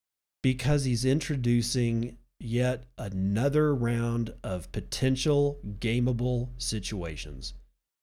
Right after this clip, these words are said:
I guarantee you somebody is already sitting there somewhere with a legal pad and a pencil trying to figure out how they can game this shit. And they will. And the fact that the complications at this point are so overwhelming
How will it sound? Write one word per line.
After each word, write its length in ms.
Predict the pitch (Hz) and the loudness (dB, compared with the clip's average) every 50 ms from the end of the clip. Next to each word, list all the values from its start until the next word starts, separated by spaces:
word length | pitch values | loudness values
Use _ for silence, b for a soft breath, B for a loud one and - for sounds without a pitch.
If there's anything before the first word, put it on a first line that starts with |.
| _ _ _ _ _ _ - - | _ _ _ _ _ _ -10 -2
I 200 | - 120 180 214 | 2 4 6 6
guarantee 580 | 185 175 220 220 214 208 208 196 190 - 180 | 6 6 6 6 6 6 4 2 2 2 2
you 240 | 165 135 117 107 95 | 4 4 4 2 2
somebody 480 | 92 - 147 143 139 135 127 120 117 107 | 2 2 2 2 2 2 2 2 2 0
is 180 | 104 95 90 92 - - | 0 0 -2 -2 -4 -2
already 540 | 120 120 131 143 151 143 156 151 143 151 143 | 0 2 4 4 4 4 4 4 4 4 2
sitting 340 | - - 147 147 110 117 107 | 2 2 0 0 0 -2 -2
there 380 | 104 98 92 92 90 90 95 | -2 -2 -2 -2 -2 -4 -4
somewhere 640 | - - - 127 139 143 135 113 95 85 87 90 98 | -2 -2 0 2 2 2 2 2 0 0 0 0 -2
with 240 | 98 95 101 98 87 | 0 -2 -2 -2 -2
a 40 | 90 | -2
legal 380 | 107 117 127 135 135 127 113 | 0 2 2 2 2 2 0
pad 400 | 95 - 98 95 90 90 92 92 | 0 0 -2 -2 0 -2 -2 -2
and 160 | 95 92 85 | -2 -2 -4
a 140 | 87 85 87 - - _ _ _ _ _ _ _ | -4 -6 -8 -10 -16 _ _ _ _ _ _ _
pencil 600 | - 147 147 147 147 - - 85 78 85 85 - b b b b b b _ - | 2 4 4 4 4 0 -2 -4 -4 -4 -6 -6 b b b b b b _ 0
trying 300 | - 143 135 139 151 143 | 2 4 6 6 4 4
to 60 | 135 | 2
figure 320 | - - 143 123 117 127 | 2 2 2 4 4 4
out 160 | 123 123 120 | 4 4 4
how 200 | 110 127 131 123 | 4 4 4 4
they 160 | 120 123 120 123 | 4 4 2 0
can 200 | - 123 117 101 | 0 -2 -2 0
game 300 | 110 117 120 123 120 110 | 0 2 2 2 2 2
this 180 | 101 98 87 | 0 0 -2
shit. 500 | - - - - 78 67 65 - - - - - - _ _ _ - | -4 -4 -4 -6 -6 -8 -10 -10 -12 -14 -14 -18 -20 _ _ _ -6
And 180 | 117 104 95 87 | -4 -2 0 0
they 140 | 98 107 | 0 0
will. 420 | 104 110 120 110 80 65 - - - - _ _ B B B B | 2 2 2 2 0 -2 -4 -10 -16 -18 _ _ B B B B
And 180 | - 113 131 175 | -2 0 2 4
the 80 | 196 190 | 4 4
fact 360 | - 185 170 170 160 - - | 6 6 6 4 4 2 -2
that 240 | 131 113 - - - | -2 -2 -2 -4 -4
the 100 | - - | -6 -6
complications 1160 | - - - 180 202 220 214 190 143 123 - - 143 147 156 147 - - 113 104 98 92 - | -4 0 2 2 2 2 2 0 -2 -2 0 2 2 2 4 2 0 0 -2 -2 -2 -4 -4
at 140 | 101 95 - | -6 -6 -4
this 240 | - 123 123 - | -2 -2 -2 -4
point 480 | - - - - 143 120 104 98 92 - | -6 -6 -4 -2 -2 -2 -2 -4 -6 -8
are 200 | - 104 101 101 | -6 -6 -6 -4
so 400 | - - - 147 143 160 170 - - | -4 -2 0 4 4 4 4 2 0
overwhelming 920 | - 147 156 147 139 135 123 - - 123 131 139 147 139 113 104 98 98 - | 2 2 2 2 2 -2 -4 -4 -2 0 2 2 4 2 2 0 -2 -4 -6